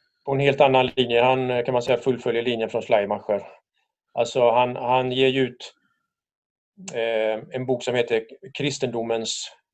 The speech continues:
väsen. Och han menar att den kan reduceras till bara några enkla, eh, enkla satser och vill liksom, han vill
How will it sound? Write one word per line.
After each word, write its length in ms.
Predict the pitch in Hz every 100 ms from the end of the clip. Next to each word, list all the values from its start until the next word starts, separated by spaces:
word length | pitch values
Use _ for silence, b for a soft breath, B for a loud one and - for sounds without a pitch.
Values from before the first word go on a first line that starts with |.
| 123
väsen. 680 | 127 107 101 - 147 147 113 B _ _ _ _ _ _ _ _ _ _
Och 80 | 123
han 100 | 127
menar 200 | 139 131
att 60 | 127
den 140 | 127
kan 240 | 127 123 120
reduceras 920 | 123 127 - 139 113 107 123 - -
till 180 | 131 127
bara 240 | 127 117
några 380 | 117 117 113 113
enkla, 540 | 135 117 - 117 110 107 - _ _ _ _ _ _ -
eh, 920 | - 101 104 101 - - 117 - 165
enkla 400 | 139 123 113 113
satser 560 | 110 135 123 - - 110
och 140 | 113
vill 340 | 120 120 120 131
liksom, 480 | 123 113 120 113 - _ _ _ _ _ _
han 200 | - 123
vill 220 | 120 120